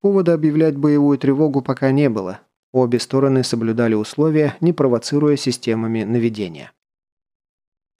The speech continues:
«Поддерживать оперативный режим П В О», разошлось с флагмана по сети. «Наблюдать, держать в режиме кругового обзора. Базовому воздушному прикрытию действовать согласно поставленной задаче.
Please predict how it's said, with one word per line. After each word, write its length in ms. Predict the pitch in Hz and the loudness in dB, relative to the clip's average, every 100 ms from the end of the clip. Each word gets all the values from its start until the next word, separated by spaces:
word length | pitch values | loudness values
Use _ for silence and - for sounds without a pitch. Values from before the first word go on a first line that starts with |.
| _ _ | _ _
«Поддерживать 760 | - 110 110 135 160 165 175 170 | -2 -2 0 -2 0 -2 -2 -2
оперативный 600 | 151 147 143 156 160 160 | -2 0 0 0 0 2
режим 340 | 151 143 165 | 0 0 0
П 120 | 151 156 | 0 -2
В 100 | 160 | 0
О», 260 | 160 107 - _ _ | 0 -2 -4 _ _
разошлось 640 | 117 110 107 - 127 127 - | -4 -2 -4 -2 -2 -2 -8
с 140 | - | -14
флагмана 500 | - 117 117 117 113 | -2 -2 0 -4 -4
по 140 | 107 117 | -6 -6
сети. 400 | 127 117 101 - _ _ _ _ _ 123 | -6 -6 -10 -12 _ _ _ _ _ -4
«Наблюдать, 640 | 113 123 156 165 123 - - | -2 0 0 0 -2 -8 -8
держать 500 | 117 135 131 156 151 | -2 0 2 0 0
в 40 | |
режиме 400 | 151 139 160 156 | -2 0 0 0
кругового 580 | 151 151 151 156 156 151 | 0 0 2 2 2 0
обзора. 460 | 147 147 135 107 - _ _ _ _ _ | 0 0 0 -2 -8 _ _ _ _ _
Базовому 680 | 113 135 147 143 151 156 151 | -2 2 2 2 0 2 2
воздушному 640 | 143 131 143 - 143 143 | 0 0 -2 -2 -2 0
прикрытию 640 | 135 131 135 147 143 151 | 0 -2 0 -2 0 -2
действовать 500 | 139 139 139 - 143 | 0 0 -2 -2 -2
согласно 520 | 131 135 127 139 - 139 | -2 -2 0 -2 -2 -2
поставленной 680 | 135 - 135 135 143 139 | -2 -2 -2 0 0 0
задаче. 560 | 127 143 147 123 - | 0 0 0 -2 -6